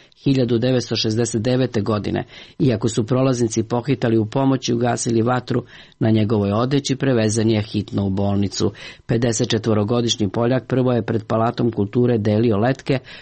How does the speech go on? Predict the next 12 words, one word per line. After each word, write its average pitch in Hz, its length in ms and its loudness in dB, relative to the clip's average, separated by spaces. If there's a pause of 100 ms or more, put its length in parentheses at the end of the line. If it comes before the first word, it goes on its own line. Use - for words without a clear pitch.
(140)
u 160 100 2
kojima 151 360 2
objašnjava 135 580 2
da 123 100 0
se 120 140 -2
na 113 120 0
takav 120 360 -2
očajnički 113 720 0
čin 120 220 0
odlučio 135 640 0 (340)
zbog 110 320 -4
toga 135 400 0